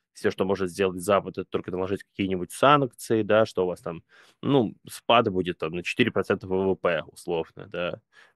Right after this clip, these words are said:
Э, вы готовы заплатить этими четырьмя процентами В В П,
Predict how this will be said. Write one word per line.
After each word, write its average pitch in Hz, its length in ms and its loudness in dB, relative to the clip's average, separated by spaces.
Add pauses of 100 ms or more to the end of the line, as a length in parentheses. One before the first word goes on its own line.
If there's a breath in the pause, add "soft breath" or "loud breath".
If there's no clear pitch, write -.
(120)
Э, - 60 -4 (300)
вы 123 240 -2
готовы 131 360 6
заплатить - 540 -10
этими - 240 -12
четырьмя 90 320 -6
процентами 87 480 -12
В 90 280 -14
В - 20 -12
П, 143 320 4